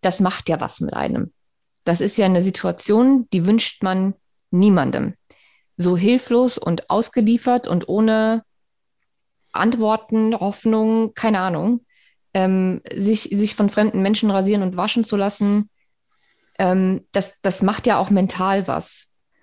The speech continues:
Wie hast du's denn geschafft, trotz dieser ganzen Situation da wieder rauszu-, also die, die, die Motivation zu finden, zu sagen, okay, ist mir egal,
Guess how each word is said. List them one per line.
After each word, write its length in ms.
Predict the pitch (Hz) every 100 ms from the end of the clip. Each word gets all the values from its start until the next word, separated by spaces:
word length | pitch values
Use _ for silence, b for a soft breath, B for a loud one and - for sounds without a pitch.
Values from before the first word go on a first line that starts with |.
| _ _ _ _ _ _
Wie 300 | - 175 247
hast 220 | 294 -
du's 120 | 247 -
denn 200 | 208 190
geschafft, 720 | 180 - 196 262 - - - _ _ _ _ _ -
trotz 520 | - - 349 - -
dieser 300 | - 202 180
ganzen 380 | 170 170 175 180
Situation 920 | 175 - 156 151 151 143 196 311 320 _ _ _ _ _ _ _ _ _ _ _ _ _ _
da 200 | 175 208
wieder 240 | 214 180 156
rauszu-, 420 | 202 294 - -
also 200 | - 180
die, 260 | 185 196 180
die, 140 | 208 214 214 262 B
die 80 | 208
Motivation 840 | 208 233 247 180 160 - 220 233 330 403 - _
zu 180 | - 226
finden, 520 | - 233 285 302 269 349 440 - _ _ _ _ -
zu 140 | -
sagen, 640 | 214 208 233 247 262 285 311 _ _ _ _ -
okay, 300 | 220 254 254
ist 180 | -
mir 120 | 233 190
egal, 520 | 196 220 254 285